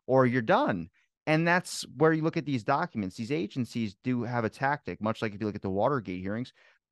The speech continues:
that's the F B I's document. The F B I goes, "Actually, that's the C I A's document." Or the C I A goes, "Actually, that's the N S A's document." Then it, this is a month, month, month, month process. It's just, it takes such an extended period of time. They really drag it out to where you get a piece of paper.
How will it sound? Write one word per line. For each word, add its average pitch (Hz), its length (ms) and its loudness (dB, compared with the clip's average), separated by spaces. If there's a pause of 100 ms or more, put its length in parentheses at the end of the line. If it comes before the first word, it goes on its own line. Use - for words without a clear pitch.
(160)
that's 262 220 2
the 208 120 2
F 202 120 0
B 170 120 2
I's 190 220 2
document. 87 440 -4
The - 120 -4
F 113 100 0
B 120 120 0
I 120 160 4
goes, 110 220 -2
"Actually, 127 280 0
that's 123 140 -4
the 107 60 -12
C 117 220 -4
I 107 80 2
A's 127 160 -2
document." 92 520 -8
Or 135 260 0
the 135 140 -6
C 151 160 -4
I 160 100 2
A 165 80 0
goes, 127 240 0
"Actually, 165 380 -2
that's 151 200 -4
the 123 120 0
N 175 100 0
S 156 160 -2
A's 90 160 -8
document." 107 480 -6 (360)
Then 180 120 4
it, 165 160 -2
this 190 180 -4
is 190 80 -4
a 143 80 6
month, 123 520 4 (200)
month, 131 500 2
month, 123 440 2
month 120 480 2
process. - 720 -6 (220)
It's 143 180 -2
just, 165 320 -2
it 143 100 -2
takes 180 220 -2
such - 340 -4
an 151 60 0
extended 151 420 -2
period 139 260 -4
of - 60 -18
time. 160 160 -4
They 120 100 0
really 127 220 2
drag 113 440 0
it 101 100 0
out 135 240 0
to 107 100 -12
where 107 80 -4
you 127 100 -6
get 156 140 -4
a - 40 -6
piece - 240 -10
of 90 80 -14
paper. 123 400 -4